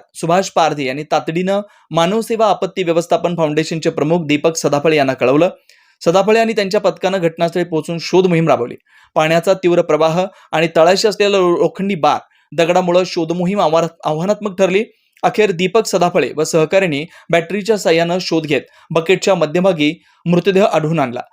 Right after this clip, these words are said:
आणि तो बाहेर काढून पोलिसांच्या ताब्यात दिला. ठाणेदार गंगाधर दराडे, बीट जमादार सुभाष पारदी, पोलीस कॉन्स्टेबल सतो-, संतोष वाघमारे,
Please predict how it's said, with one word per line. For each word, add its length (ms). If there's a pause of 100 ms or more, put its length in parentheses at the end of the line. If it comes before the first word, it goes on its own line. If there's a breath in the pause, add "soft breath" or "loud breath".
(240 soft breath)
आणि 200
तो 80
बाहेर 280
काढून 280
पोलिसांच्या 500
ताब्यात 220
दिला. 180 (400)
ठाणेदार 400
गंगाधर 460
दराडे, 440
बीट 240
जमादार 360
सुभाष 300
पारदी, 380
पोलीस 280
कॉन्स्टेबल 400
सतो-, 340
संतोष 420
वाघमारे, 380